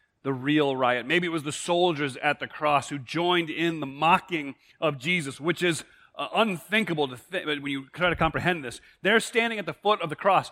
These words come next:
You have the, the Jewish religious leaders who are mocking Jesus, and right next to them, you have the Roman pagan soldiers.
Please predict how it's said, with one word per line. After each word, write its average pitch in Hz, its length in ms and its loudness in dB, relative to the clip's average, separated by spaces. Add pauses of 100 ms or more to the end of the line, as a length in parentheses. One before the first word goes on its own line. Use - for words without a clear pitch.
(200)
You 190 140 -2
have 185 180 4
the, 160 180 2 (220)
the 165 80 -2
Jewish 202 680 0 (100)
religious 180 480 2
leaders 156 540 0 (160)
who 196 140 0
are 180 100 4
mocking 180 480 4
Jesus, 156 380 -6
and 160 160 -6
right 220 200 4
next 185 380 -2
to 170 80 -12
them, 147 300 -2 (200)
you 190 140 -2
have 190 160 2
the 165 80 -2
Roman 202 560 0
pagan 202 480 2
soldiers. 135 800 0